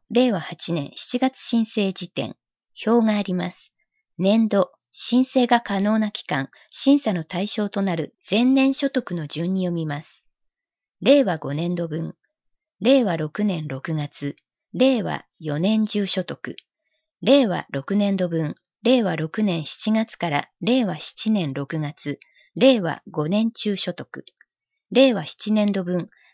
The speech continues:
令和七年七月から令和八年六月、令和六年中所得、令和八年度分、令和八年七月から令和九年六月、令和七年中所得、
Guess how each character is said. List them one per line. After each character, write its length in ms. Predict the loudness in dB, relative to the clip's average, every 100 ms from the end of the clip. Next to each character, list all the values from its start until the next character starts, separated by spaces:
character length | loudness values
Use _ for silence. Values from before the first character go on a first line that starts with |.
| _
令 240 | 2 4 2
和 100 | -2
七 320 | -6 -2 -2
年 180 | -2 -4
七 260 | -4 0
月 260 | 0 -2 -8
か 100 | -4
ら 200 | -4 -6 _ -4
令 260 | -2 0
和 80 | -2
八 340 | -4 -6 -2
年 220 | 0 -2 -6
六 140 | -6
月、 520 | -4 -6 -6 -6 -6 -8 _ _
令 260 | 0 0 2
和 160 | -2 -2
六 320 | -6 -4 0
年 280 | 2 2 0
中 220 | -2 -4
所 160 | -6 -10
得、 160 | -12 -18 -20 -20 _ _ _
令 220 | 4 6 4
和 100 | -2
八 340 | -6 -4 0
年 180 | 0 0
度 120 | -2
分、 240 | -2 -4 -6 _ _
令 240 | 2 4
和 80 | 2
八 360 | -2 -8 -2 0
年 180 | 0 -4
七 260 | -4 -2
月 240 | -2 -4 -6
か 120 | -4
ら 180 | -4 -6 _
令 240 | 0 0 0
和 120 | -4
九 160 | -6 -6
年 260 | -4 -4 -6
六 120 | -6
月、 520 | -4 -6 -8 -8 -10 -10 _ _ 2
令 240 | 4 4
和 100 | -2
七 300 | -6 -4 0
年 240 | 0 0 -2
中 220 | -4 -4
所 160 | -6
得、 140 | -8